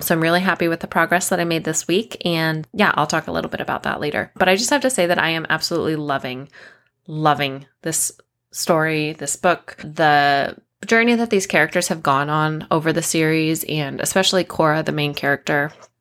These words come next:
I just feel like she's grown so much, and she's really, like, she's really becoming the person who she needs to be to complete this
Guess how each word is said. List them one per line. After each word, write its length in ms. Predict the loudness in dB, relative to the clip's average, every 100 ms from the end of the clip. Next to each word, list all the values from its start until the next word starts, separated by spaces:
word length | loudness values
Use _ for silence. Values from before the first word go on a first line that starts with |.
| _ _ -4
I 80 | -4
just 280 | -2 -2 2
feel 120 | 2
like 120 | 2
she's 200 | -2 -4
grown 280 | 0 0 0
so 140 | -2 -2
much, 300 | 0 0 -4
and 100 | -4
she's 200 | -6 -4
really, 200 | -2 -2
like, 240 | -4 -6 -12 -12 -16 -20 -20 _ _ -2
she's 240 | 2 4
really 200 | 6 4
becoming 540 | 4 2 2 4 4 2
the 80 | -2
person 560 | 0 0 2 0 0
who 280 | -2 -2 -2
she 180 | 0 -2
needs 320 | 0 0 0
to 100 | 0
be 380 | -2 -2 -2 -4
to 380 | -2 -2 -2 -2
complete 480 | -6 -2 -2 -2 -2
this 460 | 0 0 -2 -12